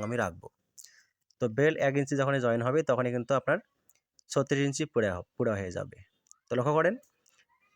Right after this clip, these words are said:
তারপরে এখানে এক্সট্রা সেলাইয়ের জন্য হাফ ইঞ্চির মতো রেখে, হাফ ইঞ্চি বা পনে ইঞ্চ-, পনে এক ইঞ্চি আপনি সেলাইয়ের জন্য রাখবেন। রেখে এখানে দেখেন পায়ের যে চিহ্নটা আছে, চিহ্ন থেকে আমি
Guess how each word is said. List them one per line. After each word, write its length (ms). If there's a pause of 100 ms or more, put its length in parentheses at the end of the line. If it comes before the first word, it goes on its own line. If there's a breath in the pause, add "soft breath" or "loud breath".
(300)
তারপরে 260
এখানে 160
এক্সট্রা 280
সেলাইয়ের 280
জন্য 160
হাফ 140
ইঞ্চির 200
মতো 160
রেখে, 300 (680 soft breath)
হাফ 180
ইঞ্চি 180
বা 100
পনে 240
ইঞ্চ-, 260
পনে 160
এক 140
ইঞ্চি 220
আপনি 200 (640)
সেলাইয়ের 280
জন্য 120
রাখবেন। 360
রেখে 280
এখানে 240
দেখেন 240 (520)
পায়ের 300
যে 180 (180)
চিহ্নটা 420
আছে, 220
চিহ্ন 240
থেকে 240
আমি 200